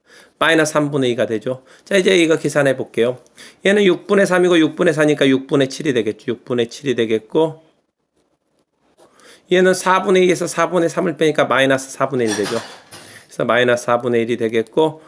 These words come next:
더하기 삼분의 일 있고, 얘는 구분의 팔이 되죠. 더하기 구분의 팔이 되겠고, 얘는 얼마죠? 육분의 이십팔이죠. 육분의 이십팔인데 약분하면 얼마죠? 육분의 이십팔인데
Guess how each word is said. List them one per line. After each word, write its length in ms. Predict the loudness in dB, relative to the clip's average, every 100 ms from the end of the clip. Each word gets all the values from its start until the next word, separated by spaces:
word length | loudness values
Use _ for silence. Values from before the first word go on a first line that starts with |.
| _ _
더하기 280 | -2 0 0
삼분의 480 | -4 -2 0 0 0
일 80 |
있고, 500 | 0 -2 0 0 -4 _ _ _ _ _ -16 -4
얘는 180 | 0 0
구분의 460 | -2 -2 0 0 0
팔이 240 | 0 2
되죠. 320 | 0 0 -2
더하기 320 | 0 -2 -2
구분의 580 | -8 -6 -2 2 2 -2 -14 _ _ _ _ -8
팔이 260 | -2 0
되겠고, 600 | 0 0 -4 -2 -2 -2 -12 -6 0
얘는 180 | 2
얼마죠? 380 | 4 4 2 2
육분의 1300 | 2 0 -2 -10 _ _ -4 0 2 4 4 2 -2 -12 _ _ _ _ _ _ _ _ -20 -20 _ _
이십팔이죠. 680 | -6 -6 -6 -2 0 2 0
육분의 500 | 0 -2 0 2 2
이십팔인데 840 | 0 -4 0 2 2 2 2 0 -8 _ -6
약분하면 500 | -6 -2 0 4 4
얼마죠? 300 | 2 2 0
육분의 420 | -4 -2 -2 0
이십팔인데 800 | -2 -6 -4 -2 0 0 -2